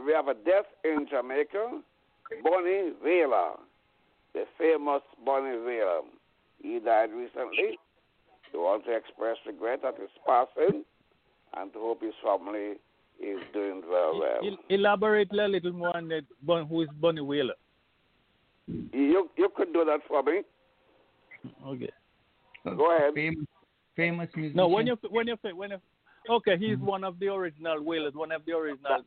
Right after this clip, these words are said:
Speaker 1: that's right.
Speaker 2: Whalers, the vocal, the vocal, not because the, the Whalers included the band. We have the, um, Bar-, the Barrett brothers. One of them were shot and killed, Aston family man Barrett, and the other Barrett and other music,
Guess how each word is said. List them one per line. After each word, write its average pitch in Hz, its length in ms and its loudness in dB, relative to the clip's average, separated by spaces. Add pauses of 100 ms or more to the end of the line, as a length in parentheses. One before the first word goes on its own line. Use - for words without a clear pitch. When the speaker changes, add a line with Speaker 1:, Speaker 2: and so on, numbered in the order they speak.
Speaker 1:
that's 160 240 2
right. 131 200 4
Speaker 2:
Whalers, 135 220 2
the 139 120 0 (100)
vocal, 165 340 2 (320)
the 127 80 -6
vocal, 151 380 0
not 170 160 2 (100)
because 160 400 0
the, 160 80 0 (420)
the 147 100 0
Whalers 185 440 4 (100)
included 165 520 -4
the 135 80 -4
band. 135 500 2
We 127 100 0
have 131 240 -2
the, 139 260 0 (460)
um, 123 380 -4
Bar-, 143 300 2 (100)
the 139 220 -2 (200)
Barrett 143 300 -2 (100)
brothers. 147 380 -2
One 147 220 -4
of 143 100 -6
them 139 200 -8
were 135 180 -6
shot 131 180 -8
and 131 240 -12
killed, 131 340 0
Aston 127 420 -4
family 135 300 2
man 120 260 0
Barrett, 120 340 4 (460)
and 123 140 0
the 131 80 4
other 120 200 2
Barrett 120 420 2
and 127 260 -2 (100)
other 127 260 2 (520)
music, 131 340 -2